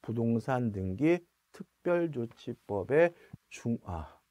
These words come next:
미등기 전매행위 금지 규정은 단속 규정이다. 따라서 하다 걸리면 처벌은 받지만 그 행위의 결과인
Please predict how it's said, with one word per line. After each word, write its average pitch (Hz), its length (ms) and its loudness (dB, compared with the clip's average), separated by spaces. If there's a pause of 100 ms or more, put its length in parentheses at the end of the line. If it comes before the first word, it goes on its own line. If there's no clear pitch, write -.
미등기 135 640 2
전매행위 135 880 -2
금지 101 380 -6
규정은 95 460 -2 (680)
단속 - 480 -12
규정이다. 87 560 -10 (800)
따라서 139 440 10 (300)
하다 220 480 6
걸리면 151 680 4
처벌은 226 560 2
받지만 95 520 -6 (280)
그 240 200 6
행위의 247 380 8
결과인 101 640 0